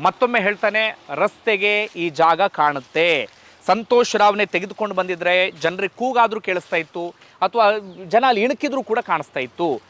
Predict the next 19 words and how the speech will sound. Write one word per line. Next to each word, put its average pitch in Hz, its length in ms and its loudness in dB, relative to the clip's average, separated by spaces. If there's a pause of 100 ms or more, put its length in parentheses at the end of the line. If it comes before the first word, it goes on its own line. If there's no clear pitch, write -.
(180)
ಹಿಂದಿನ 269 340 0
ದಿನ 247 180 2
ಜನ 202 180 0
ಇಲ್ಲಿ 202 220 2
ಹುಡುಕಾಡಿದ್ದಾರೆ, 220 800 2
ಸೌಜನ್ಯ 190 480 -2
ದೇಹ 190 320 0
ಪತ್ತೆಯಾಗಿಲ್ಲ. 190 600 -2 (520)
ಸೌ-, 185 320 0
ಹಾಗೆ 190 300 2
ಸಂತೋಷ್ 208 420 -2
ರಾವ್ 196 220 4
ಗುಡಿಸಲೇನೋ 233 460 -2
ಹಾಕೊಂಡಿದ್ದ 196 400 0
ಅಂತ 196 180 0
ಹೇಳ್ತಿದ್ದಾರೆ, 190 460 0
ಆ 175 180 2
ಗುಡಿಸಲು 202 380 -6
ಪತ್ತೆಯಾಗಿಲ್ಲ, 196 500 -2